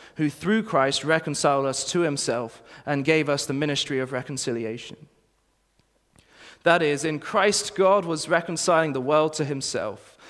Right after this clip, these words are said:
not counting their trespasses against them, and entrusting to us the message of reconciliation. Therefore,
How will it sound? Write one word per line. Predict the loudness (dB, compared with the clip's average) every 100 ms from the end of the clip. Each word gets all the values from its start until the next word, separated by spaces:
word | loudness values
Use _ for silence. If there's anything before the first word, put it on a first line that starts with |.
| -8
not | 0 0 2
counting | 0 2 0 -2
their | -2
trespasses | -2 2 2 0 -2 -2 -2
against | -4 -4 -6 -8 -10
them, | -12 -14 _ -20 -8 0
and | 0
entrusting | 0 2 0 0 -2
to | 2
us | 2 2
the | -2
message | 0 0 0 -2
of | -2
reconciliation. | -2 -4 -4 -2 -2 -2 -6 -10 -14 -16 -20 _ _ _ _ _ _ _ _ _ _ _ -20 -14
Therefore, | 0 4 4 0 -4 -4 -6 -10